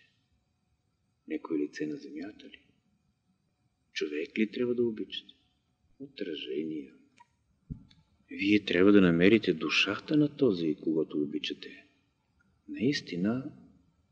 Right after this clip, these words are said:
душата живее в телото на човека, но заради нея ще обичате и човека. Душата има божествен произход. В нея Бог живее. Намерите ли душата на човека,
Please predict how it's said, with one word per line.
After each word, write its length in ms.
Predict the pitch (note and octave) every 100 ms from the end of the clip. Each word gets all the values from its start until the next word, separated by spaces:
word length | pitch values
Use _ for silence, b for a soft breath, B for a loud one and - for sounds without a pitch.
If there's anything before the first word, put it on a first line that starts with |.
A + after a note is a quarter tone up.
| _
душата 460 | - F2+ - G#2+ D3
живее 380 | A#2+ F#2+ A2 B2+
в 60 |
телото 500 | - F2+ D2+ A2+ -
на 160 | C#3 C3
човека, 540 | - G2+ D#2+ - - D#2
но 300 | A2 C#3+ C3 - - - _
заради 540 | F2 F2+ F#2+ F2+ D#2+ D2
нея 280 | D#2+ B2
ще 200 | B2+ -
обичате 500 | - - - - -
и 60 | - -
човека. 460 | - - - - - _ _ _ _ _ _ _ _ _ _ _ _ _ _ _ _ _ _
Душата 540 | - - - G2 -
има 560 | G2 F#2+ F#2 F2+ F2+ -
божествен 680 | E2+ E2 D#2 - D2 - D#2+ -
произход. 500 | - E2 - - - _ - _ _ _ _
В 140 | -
нея 440 | G2+ B2+ B2 E2 C2+
Бог 260 | C#2 C#2
живее. 560 | - - - - - - - _ _ _ _ _ _ _ _
Намерите 460 | - A#2 D#3+ D3+ D3
ли 80 | A#2+
душата 440 | G2+ - A2+ -
на 140 | F2 -
човека, 640 | D2+ D2+ - - C#3